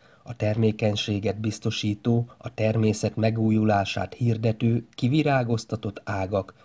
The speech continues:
zöld ágak, feldíszített termőágak előzték meg.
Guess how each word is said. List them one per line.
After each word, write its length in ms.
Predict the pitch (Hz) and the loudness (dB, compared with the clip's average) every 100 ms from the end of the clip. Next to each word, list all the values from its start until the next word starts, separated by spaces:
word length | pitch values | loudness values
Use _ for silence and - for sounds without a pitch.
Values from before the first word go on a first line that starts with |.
| _ _ | _ _
zöld 400 | 104 113 147 127 | -2 4 6 6
ágak, 460 | 120 107 104 98 - _ - _ | 6 4 2 -2 -6 _ -20 _
feldíszített 920 | - 127 139 127 110 - 101 - 98 - | 0 4 4 4 2 0 -4 -4 -10 -8
termőágak 880 | 98 110 110 104 - 95 95 98 - | -2 0 2 0 -2 -4 -2 -4 -4
előzték 600 | 98 92 - - 95 - | -6 -6 -8 -10 -10 -8
meg. 280 | 95 82 | -10 -10